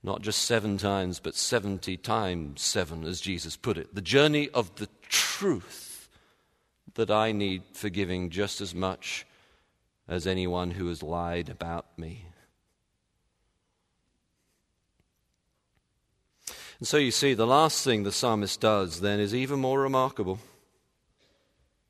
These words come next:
Many of our songs are trite because they are overly triumphalistic.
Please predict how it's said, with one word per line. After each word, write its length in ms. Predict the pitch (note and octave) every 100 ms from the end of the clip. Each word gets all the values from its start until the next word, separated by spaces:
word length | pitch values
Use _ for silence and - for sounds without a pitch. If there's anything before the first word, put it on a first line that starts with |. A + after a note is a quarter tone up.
| _ _ _ _ _ _ _ _ _ _ _ _ _
Many 220 | - C#3+ C3+
of 100 | B2+
our 160 | C3+
songs 480 | C3 C#3 C3 C3+ G#2
are 200 | A2+ A2+
trite 680 | - - D#3+ D3 G#2+ - -
because 320 | A#2+ - A2+
they 100 | A#2+
are 140 | A#2 B2
overly 340 | D3 A#2 A2
triumphalistic. 840 | A2+ C#3 C3 C3+ D3 D3 - G#2